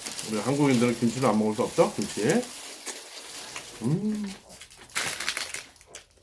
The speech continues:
자, 그러고 이제, 여러분 보이십니까? 이 라면. 김밥과 가장 잘 어울린다는,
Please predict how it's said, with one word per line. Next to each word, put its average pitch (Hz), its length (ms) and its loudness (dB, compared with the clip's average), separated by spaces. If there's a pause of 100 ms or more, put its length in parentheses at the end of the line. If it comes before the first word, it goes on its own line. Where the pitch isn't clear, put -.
(680)
자, 127 280 8 (600)
그러고 147 460 10
이제, 127 360 8 (1200)
여러분 127 220 6
보이십니까? 120 640 6
이 113 140 6
라면. 110 460 4 (2750)
김밥과 143 480 6
가장 147 400 6
잘 131 160 6
어울린다는, 113 1000 4